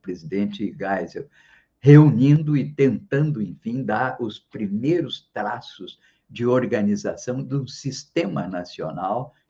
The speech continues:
de proteção à saúde. Isso tudo graças a essa mobilização dos médicos conscientes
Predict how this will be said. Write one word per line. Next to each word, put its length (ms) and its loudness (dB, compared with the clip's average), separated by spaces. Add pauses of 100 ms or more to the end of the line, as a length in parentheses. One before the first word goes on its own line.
de 120 -12
proteção 720 -6
à 80 -6
saúde. 500 -6 (260)
Isso 300 -12
tudo 380 -12
graças 600 -4
a 60 2
essa 240 -6
mobilização 1000 -2
dos 240 -14
médicos 540 -8
conscientes 840 -10